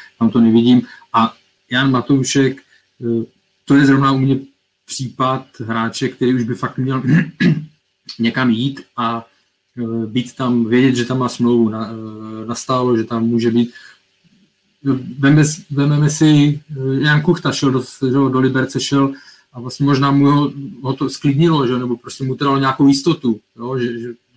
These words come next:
že prostě to nebude končit. A jinak i ti trenéři s tím hráčem pracujou, pokud vědí, že ho tam má nastálo, a pokud, anebo když je tam na hostování, protože když je tam na hostování, ta sezóna třeba už jde do,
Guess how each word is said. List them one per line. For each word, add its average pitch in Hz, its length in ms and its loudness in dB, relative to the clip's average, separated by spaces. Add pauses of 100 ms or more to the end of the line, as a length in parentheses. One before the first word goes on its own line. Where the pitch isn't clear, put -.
že 123 80 -16 (200)
prostě 117 260 -14
to 123 100 -4
nebude 127 260 2
končit. - 400 0 (180)
A - 120 4
jinak 156 220 4
i 175 40 4
ti 165 300 4 (160)
trenéři 165 360 4
s 160 100 -2
tím 156 120 2
hráčem 139 360 -2
pracujou, 127 580 -2 (340)
pokud 139 280 0
vědí, 131 480 0
že 131 100 0
ho 139 80 2
tam 135 160 -4
má 143 100 -2
nastálo, 127 480 -4
a 127 80 -2
pokud, - 340 -12
anebo 123 260 -4
když 120 200 -4
je 135 60 -6
tam 127 140 -6
na 120 60 -8
hostování, 120 500 0
protože 120 320 0
když 123 160 -8
je 135 80 2
tam 135 160 -2
na 127 60 -4
hostování, 117 440 -2
ta 123 100 -4
sezóna 127 400 0
třeba 123 260 -4
už 117 160 -2
jde 139 100 0
do, 120 180 4